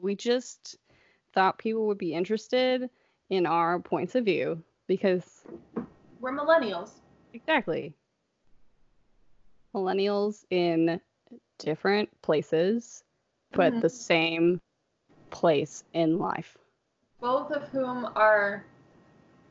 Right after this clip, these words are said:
Speaker 2: kind of pursuing arts in a
Speaker 1: Yes.
Speaker 2: sense.
Speaker 1: Yeah.
Speaker 2: So I feel like that gives us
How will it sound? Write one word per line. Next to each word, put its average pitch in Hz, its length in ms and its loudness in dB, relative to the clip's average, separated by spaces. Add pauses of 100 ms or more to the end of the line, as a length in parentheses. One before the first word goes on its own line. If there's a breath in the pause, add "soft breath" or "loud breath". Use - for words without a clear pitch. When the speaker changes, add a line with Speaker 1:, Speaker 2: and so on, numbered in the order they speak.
(680)
Speaker 2:
kind 233 320 2
of 277 120 -4 (200)
pursuing 269 720 -8
arts - 640 2 (340)
in 277 160 -4
a 320 60 4
Speaker 1:
Yes. 311 240 4
Speaker 2:
sense. - 360 -10 (680)
Speaker 1:
Yeah. - 200 0
Speaker 2:
So 226 120 4
I 226 120 6
feel 262 180 -12
like 226 180 -6 (140)
that 220 340 2 (720)
gives 220 280 -6
us 220 480 2